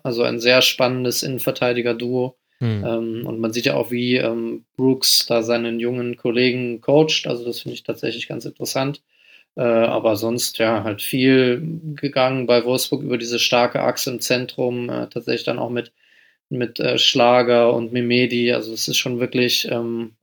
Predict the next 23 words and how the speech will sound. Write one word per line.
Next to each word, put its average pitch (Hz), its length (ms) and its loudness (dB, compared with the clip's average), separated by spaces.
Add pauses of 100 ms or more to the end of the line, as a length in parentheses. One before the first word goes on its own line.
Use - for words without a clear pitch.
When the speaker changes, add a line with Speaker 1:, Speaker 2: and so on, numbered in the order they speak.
Speaker 1:
allround 127 640 4
einfach 123 560 -2
eine 120 120 -8
gute 127 280 -4
Mannschaft. 143 540 0 (1040)
Und, 120 360 -4
äh, 113 220 2 (480)
ja, 107 100 -2
in 104 80 -4
der 101 80 -4
zweiten 113 320 -2
Halbzeit 113 320 -2
haben 117 140 -2
sie 110 80 -4
sich 113 180 -4
dann 113 160 -2
jetzt 113 220 -4
nicht, 120 240 -2
ähm, 117 440 0
dazu 113 240 -6
verleiten 120 440 2
lassen, 117 440 -2
irgendwie 117 520 -4